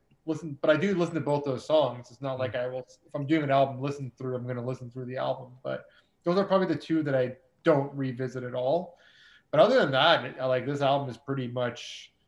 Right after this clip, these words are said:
regular rotation. 'Cause for me, especially when you get more into the metal side of things, there's very little of stuff that fills this sort of, uh,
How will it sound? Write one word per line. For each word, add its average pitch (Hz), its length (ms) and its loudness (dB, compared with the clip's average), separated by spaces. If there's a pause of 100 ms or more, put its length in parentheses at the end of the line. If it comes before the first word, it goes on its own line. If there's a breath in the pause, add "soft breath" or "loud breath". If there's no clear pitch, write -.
(400)
regular 143 440 0
rotation. 131 600 -4
'Cause 135 140 -4
for 156 180 -4
me, 170 280 2
especially 151 420 0
when 147 100 -2
you 139 60 -2
get 147 220 2
more 139 160 0
into 135 160 -6
the 123 80 -2
metal 123 480 -2
side 147 280 -4
of 151 120 -6
things, 160 300 -8
there's 127 140 -6
very 131 320 -2
little 127 400 -2
of 127 200 -4 (640)
stuff - 360 -4
that 127 220 -4
fills 135 420 -2
this 135 380 -6 (580)
sort 143 300 -4
of, 139 220 -4
uh, 135 280 0